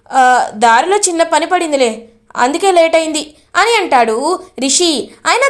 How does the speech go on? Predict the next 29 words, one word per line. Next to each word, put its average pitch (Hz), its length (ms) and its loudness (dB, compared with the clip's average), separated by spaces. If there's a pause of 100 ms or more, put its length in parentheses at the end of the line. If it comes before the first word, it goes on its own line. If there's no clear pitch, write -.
(120)
తనతో 415 240 0
నువ్వు 466 180 2
బయటికి 392 320 0
వెళ్ళడం 415 240 2
ఏంటి 285 160 -2
బావా? 240 380 2 (280)
ఏయ్, 285 300 0 (200)
అయినా 370 260 0
మా 466 80 0
నా 330 180 4
బావతో 453 380 2
నువ్వెందుకు 415 400 0
బయటికి 381 300 0
వెళ్ళావు?" 392 300 2 (140)
అని 339 140 0
అడుగుతారు. 339 600 2 (500)
"చూడు, 277 440 0 (300)
నేను 262 200 2
ఎందుకు 254 360 0
బయటికి 247 380 0
వెళ్ళాననేది 262 840 0 (200)
రిషి 254 280 -2
సార్కి 311 360 0
నాకు 254 340 -2
తెలుసు, 240 440 -2 (320)
నీకు 392 380 0
చెప్పాల్సిన 339 440 0
అవసరం 294 380 0
లేదు" 247 300 2